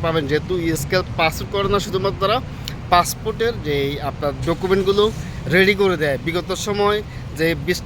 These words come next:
টাকা বা পঞ্চাশ রিঙ্গিত বা দশ রিঙ্গিত দিয়ে যে সমস্ত কাজগুলো যেই অন্যান্য লোকগুলো করতো সহজ ভাষায় যাদেরকে আমরা দালাল বলতাম, ওই সমস্ত কাজগুলো কিন্তু ইএসকেএল করিত আপনাদেরকে সঠিকভাবে নিরাপদে সুন্দরভাবে বসার ব্যবস্থা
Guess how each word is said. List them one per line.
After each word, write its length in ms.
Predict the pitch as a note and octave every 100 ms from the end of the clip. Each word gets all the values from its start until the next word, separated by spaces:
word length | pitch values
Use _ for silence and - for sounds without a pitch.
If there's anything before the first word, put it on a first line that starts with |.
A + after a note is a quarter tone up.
| F3
টাকা 200 | E3 E3+ D#3
বা 80 | D#3+
পঞ্চাশ 300 | F3+ E3+ E3+ -
রিঙ্গিত 280 | D#3+ D#3+ D#3 C#3+
বা 80 | D#3 C#3+
দশ 100 | D#3 -
রিঙ্গিত 220 | D#3+ E3 D3+
দিয়ে 160 | E3+ F3+ F3 - -
যে 60 | C#3+ -
সমস্ত 280 | F3+ E3+ G3 F3
কাজগুলো 540 | D#3 C#3+ D#3 F3 F3 F3+ F3+ - - - - B2
যেই 260 | D#3 D#3 D3+ E3 - E3+
অন্যান্য 300 | F3 F3+ F#3 F3+
লোকগুলো 240 | D#3+ F3+ F3+
করতো 200 | E3+ F#3+ E3+
সহজ 240 | E3 E3 D#3
ভাষায় 240 | F3+ F3 D#3+
যাদেরকে 260 | D#3 E3 F3
আমরা 140 | F3 F3
দালাল 220 | E3+ E3+ E3+
বলতাম, 260 | E3 D#3 A3+ C#4 - - -
ওই 80 | F#3 A3
সমস্ত 320 | G#3+ A3 - B3 C4+ - - -
কাজগুলো 340 | F3 E3 G#3+ A3+
কিন্তু 160 | A#3 G#3
ইএসকেএল 360 | G#3+ F#3+ - G3
করিত 160 | G3+ F3 F#3
আপনাদেরকে 380 | F#3 F3 E3 A3+ C4 - - - - -
সঠিকভাবে 540 | F#3 F#3 G#3 F3 E3+ F#3+ F3+
নিরাপদে 400 | G3+ G#3 F#3+ E3+ -
সুন্দরভাবে 520 | F#3 G3 F3+ F3+ G3 G3+ - - -
বসার 260 | E3 D#3 G3
ব্যবস্থা 220 | F#3 G3